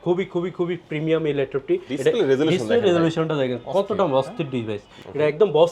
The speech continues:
Speaker 1: লেভেলের ল্যাপটপ। যারা
Speaker 2: একদম।
Speaker 1: কিনা as a boss হিসেবে আপনি হচ্ছে
Speaker 2: আসলে।
Speaker 1: সবের জন্য, কাজের জন্য
Speaker 2: হ্যাঁ, হ্যাঁ।
Speaker 1: একদম বেস্ট।
Speaker 2: চমৎকার,
Speaker 1: বেস্ট
Speaker 2: চমৎকার।
Speaker 1: একটা ল্যাপটপ,
Speaker 2: আসলে
Speaker 1: একদম খুবই হালকা পাতলা
Speaker 2: ডিফারেন্ট
Speaker 1: একটা।
Speaker 2: একটা
Speaker 1: Windows
Speaker 2: জিনিস।
Speaker 1: টেন প্রো করা আছে, সব ধরনের কাজই করা যাবে।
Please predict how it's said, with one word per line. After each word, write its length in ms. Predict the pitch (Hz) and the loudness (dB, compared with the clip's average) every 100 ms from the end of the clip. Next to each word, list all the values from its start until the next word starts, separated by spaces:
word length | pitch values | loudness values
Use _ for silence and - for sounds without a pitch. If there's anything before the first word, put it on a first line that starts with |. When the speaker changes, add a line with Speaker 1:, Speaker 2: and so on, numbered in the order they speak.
| 196 | 0
Speaker 1:
লেভেলের 260 | 156 131 | -2 -2
ল্যাপটপ। 240 | 107 101 117 | -4 -8 -4
যারা 140 | 131 139 | -2 -2
Speaker 2:
একদম। 120 | 156 | -2
Speaker 1:
কিনা 180 | 160 143 | 0 0
as 80 | 143 | -2
a 20 | 117 | 0
boss 160 | 123 135 | 0 0
হিসেবে 320 | 170 147 160 | -6 -4 -2
আপনি 180 | 156 151 | -2 -4
হচ্ছে 200 | 135 - | -6 -6
Speaker 2:
আসলে। 100 | 147 | -6
Speaker 1:
সবের 280 | 139 131 151 | -2 0 0
জন্য, 440 | 151 156 165 175 175 | -2 -4 -2 -2 -4
কাজের 280 | - 127 127 | -4 -6 -4
জন্য 220 | 123 120 | -6 -6
Speaker 2:
হ্যাঁ, 180 | 127 104 | -6 -6
হ্যাঁ। 380 | 104 87 - 165 | -10 -12 -6 -4
Speaker 1:
একদম 220 | 160 170 | 0 0
বেস্ট। 360 | 127 120 - - | 0 -4 -4 -12
Speaker 2:
চমৎকার, 280 | 107 101 101 | -10 -8 -2
Speaker 1:
বেস্ট 200 | 135 156 | 2 2
Speaker 2:
চমৎকার। 180 | - 170 | 2 -2
Speaker 1:
একটা 160 | 196 170 | 2 2
ল্যাপটপ, 240 | 156 185 | 2 2
Speaker 2:
আসলে 120 | 190 | 2
Speaker 1:
একদম 200 | 143 180 | 2 0
খুবই 200 | 170 175 | 0 0
হালকা 260 | 165 156 160 | 0 0 0
পাতলা 160 | 160 131 | 0 0
Speaker 2:
ডিফারেন্ট 280 | 165 151 | 2 0
Speaker 1:
একটা। 180 | 117 - | 0 -4
Speaker 2:
একটা 120 | 101 | -4
Speaker 1:
Windows 220 | 151 165 170 | 0 0 2
Speaker 2:
জিনিস। 60 | |
Speaker 1:
টেন 180 | 175 170 - | 2 2 2
প্রো 140 | 165 | 2
করা 260 | 165 170 170 | 4 4 4
আছে, 280 | 165 196 226 | 2 0 -2
সব 220 | 151 139 | -2 -2
ধরনের 200 | 156 156 | -2 -2
কাজই 240 | 160 151 | -2 -4
করা 220 | 156 160 156 | -2 0 0
যাবে। 200 | 165 | 0